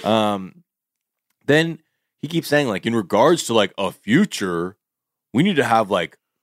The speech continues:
more data, you know, to, like, be able to make a decision from that place rather than to predefine an endpoint and then move in that direction. I'd like to be diffuse and just nebulous, <laughs> if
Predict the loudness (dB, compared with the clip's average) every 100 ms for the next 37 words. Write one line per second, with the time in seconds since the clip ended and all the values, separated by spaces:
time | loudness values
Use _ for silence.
0 | _ _ _ -6 2 2 2 -2 0 2
1 | 2 0 -6 -10 -10 -8 -4 -2 -2 -4
2 | -6 -2 0 0 -2 -4 -6 -10 -8 -10
3 | -10 -14 -6 -4 -4 -8 -14 -16 -14 -8
4 | -8 -8 _ _ -6 -4 -4 -8 -10 -6
5 | -4 -2 -4 -4 -4 -6 -8 -12 -12 -8
6 | -4 -2 -4 -6 -2 0 -2 -4 -6 -10
7 | -10 -6 -6 -6 -10 -12 -12 -14 -12 -8
8 | -6 -6 -4 -2 -2 -4 -4 -2 -4 -6
9 | -8 -4 -4 -6 -12 -14 _ _ _ _
10 | -6 -2 -2 -2 -6 -8 -12 -12 -10 -12
11 | -12 -8 -6 -6 -8 -10 -10 -12 -18 _
12 | _ _ _ _ _ _ -10 -10 -10 _
13 | _ -6 -2 -2 -4 -10 -12 -10 -8 -8
14 | -6 -4 -4